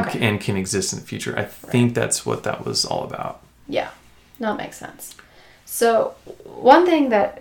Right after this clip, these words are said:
Speaker 1: is kind of over all of this for me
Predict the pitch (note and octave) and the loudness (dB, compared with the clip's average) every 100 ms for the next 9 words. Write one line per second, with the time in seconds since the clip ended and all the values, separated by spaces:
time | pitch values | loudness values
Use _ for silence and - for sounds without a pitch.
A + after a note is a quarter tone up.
0 | - G#3+ G#3+ - A3 G#3+ G#3 G3+ - - | 4 4 2 0 2 4 2 2 -6 -20
1 | _ _ _ - - - G#3+ G#3 G3+ F#3 | _ _ _ -20 -14 0 2 4 4 2
2 | - - G3+ G3 G3 F3+ F3 - - G3+ | -4 0 4 6 4 2 -2 -4 -4 -2
3 | - D3+ - - | -2 -4 -8 -12